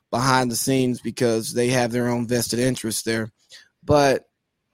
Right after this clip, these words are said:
the, for the traditional college football fan, it sucks. And I mean, you know, we're living in a world where traditions are becoming less important and the bottom line is what drives everything.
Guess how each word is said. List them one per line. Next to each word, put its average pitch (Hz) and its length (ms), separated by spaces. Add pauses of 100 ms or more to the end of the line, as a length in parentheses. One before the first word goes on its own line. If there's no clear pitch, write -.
(600)
the, 147 100
for 175 220
the 165 100
traditional 170 600
college 135 380
football 113 460
fan, 110 580 (840)
it 170 140
sucks. - 600 (200)
And 143 100
I 160 40
mean, 170 460
you 175 60
know, 156 460 (480)
we're 185 260
living 175 360
in 165 80
a 151 60
world 139 460
where 127 280
traditions 127 500
are 135 60
becoming 131 380
less 120 240
important 113 640 (360)
and 127 180
the 123 60
bottom 120 440
line 117 300
is 110 120
what 117 160
drives 113 360
everything. 101 680